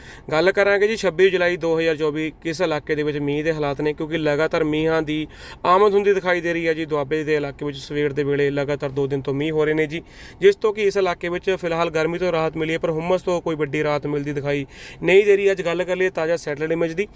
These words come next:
ਇਮੇਜ ਦੇਖਣ ਤੋਂ ਪਹਿਲਾਂ ਛੋਟੀ ਜਿਹੀ ਰਿਕੁਐਸਟ ਹੈ ਜੀ, ਚੈਨਲ 'ਤੇ ਨਵੇਂ ਹੋ, ਪਹਿਲੀ ਵਾਰੀ ਵੀਡੀਓ ਦੇਖ ਰਹੇ ਹੋ, ਕਿਰਪਾ ਕਰਕੇ ਚੈਨਲ ਸਬਸਕ੍ਰਾਈਬ ਕਰ ਦਿਓ। ਵੀਡੀਓ ਚੰਗੀ ਲੱਗਦੀ ਹੈ, ਲਾਈਕ ਕਰਨਾ ਨਾ ਭੁੱਲਿਓ ਜੀ। ਤੁਸੀਂ ਦੇਖ ਸਕਦੇ ਹੋ ਇਹ ਸਿਸਟਮ ਬਣਦੇ ਦਿਖਾਈ ਦੇ ਰਹੇ ਨੇ। ਲਗਭਗ, ਅ, ਗਿਆਰਾਂ ਬਾਰਾਂ ਵਜੇ ਤੋਂ ਬਾਅਦ ਸਿਸਟਮ ਬਣਦੇ ਦਿਖਾਈ ਦੇ ਰਹੇ ਨੇ ਪੂਰੇ ਪੰਜਾਬ ਦੇ ਵਿੱਚ,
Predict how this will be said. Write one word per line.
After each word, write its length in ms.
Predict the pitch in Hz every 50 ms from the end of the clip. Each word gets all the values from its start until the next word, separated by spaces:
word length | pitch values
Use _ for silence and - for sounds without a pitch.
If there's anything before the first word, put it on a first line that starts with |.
| - - - - - - - 190
ਇਮੇਜ 200 | 214 240 247 220
ਦੇਖਣ 300 | 233 233 - 233 226 214
ਤੋਂ 120 | 214 214
ਪਹਿਲਾਂ 220 | 208 208 202 214
ਛੋਟੀ 240 | 202 196 185 175 165
ਜਿਹੀ 100 | 170 180
ਰਿਕੁਐਸਟ 360 | 175 143 - 165 156 135 -
ਹੈ 60 | 165 160
ਜੀ, 80 | 170
ਚੈਨਲ 280 | 170 - 160 156 151 156
'ਤੇ 140 | 147 - 156
ਨਵੇਂ 280 | 151 147 147 151 151
ਹੋ, 120 | 156 151 147
ਪਹਿਲੀ 260 | - 160 151 151 156
ਵਾਰੀ 140 | 165 165 165
ਵੀਡੀਓ 200 | 156 156 160 151
ਦੇਖ 200 | 147 151 135 151
ਰਹੇ 120 | 151 151
ਹੋ, 140 | 151 147 - - - - - - - -
ਕਿਰਪਾ 280 | - 196 185 - 233 214
ਕਰਕੇ 260 | 220 220 190 208 208
ਚੈਨਲ 200 | - 202 196 190
ਸਬਸਕ੍ਰਾਈਬ 400 | 165 180 151 - - 180 175 160
ਕਰ 180 | - 175 165
ਦਿਓ। 200 | 156 165 175 175
ਵੀਡੀਓ 180 | 170 170 175 180
ਚੰਗੀ 240 | - 175 165 160 160
ਲੱਗਦੀ 320 | 160 147 147 143 151 160
ਹੈ, 80 | 170 180
ਲਾਈਕ 200 | 170 156 151 135
ਕਰਨਾ 200 | - 151 147 147
ਨਾ 80 | 147
ਭੁੱਲਿਓ 280 | 143 - 170 160 156 156
ਜੀ। 160 | 139 143 139 131 - - - - - - - - - - - - - - - - - - - -
ਤੁਸੀਂ 160 | - 170 208
ਦੇਖ 180 | 180 196 202 196
ਸਕਦੇ 300 | - 208 190 202 190 208
ਹੋ 180 | 214 220 220
ਇਹ 100 | - 190
ਸਿਸਟਮ 360 | 185 190 175 147 - 202 202 202
ਬਣਦੇ 200 | 196 202 208 208
ਦਿਖਾਈ 220 | 190 185 185 185
ਦੇ 80 | 170 185
ਰਹੇ 80 | 180
ਨੇ। 180 | 202 208 214 208 - - - - - - - - 180
ਲਗਭਗ, 440 | 185 190 185 202 - 226 220 202 202
ਅ, 840 | 214 214 220 226 - - 190 185 185 180 180 175 180 - - 160 156
ਗਿਆਰਾਂ 220 | 175 180 196 202
ਬਾਰਾਂ 200 | 202 202 202 196
ਵਜੇ 160 | 196 190 196
ਤੋਂ 100 | 180 190
ਬਾਅਦ 100 | 190 190
ਸਿਸਟਮ 340 | 180 185 165 - - 175 170
ਬਣਦੇ 200 | 170 170 175 185
ਦਿਖਾਈ 220 | 175 151 165 160
ਦੇ 80 | 151 160
ਰਹੇ 80 | 165 170
ਨੇ 80 | 175
ਪੂਰੇ 240 | 165 - 165 165 165
ਪੰਜਾਬ 400 | - 165 156 147 151 147 147 151
ਦੇ 120 | 151 160
ਵਿੱਚ, 260 | 151 165 165 - -